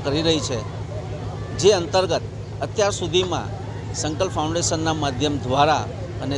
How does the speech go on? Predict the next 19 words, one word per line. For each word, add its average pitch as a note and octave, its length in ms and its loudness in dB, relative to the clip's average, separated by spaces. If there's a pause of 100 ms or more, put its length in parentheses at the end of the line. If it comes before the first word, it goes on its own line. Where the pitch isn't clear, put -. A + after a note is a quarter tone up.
દાતાઓના D#3+ 680 4
સાથ C#3+ 260 0
સહકાર C#3+ 300 2 (100)
થકી C#3+ 380 -2 (340)
અગિયારસો D#3 460 2 (100)
ચક્ષુદાન, D#3 540 2 (680)
બાર C#3+ 200 4 (180)
દેહદાન D#3+ 400 2 (580)
અને D3 120 0 (120)
ચાર E3 160 6 (120)
પરિવારોએ D3+ 600 2 (440)
અંગદાન D#3+ 340 2 (100)
કરી D3+ 240 0 (220)
અને C#3 200 -2
સમાજને D3 440 0 (840)
સેવા E3+ 300 6
પૂરી D#3 280 0
પાડી A#2 300 2
છે. G#2 100 -6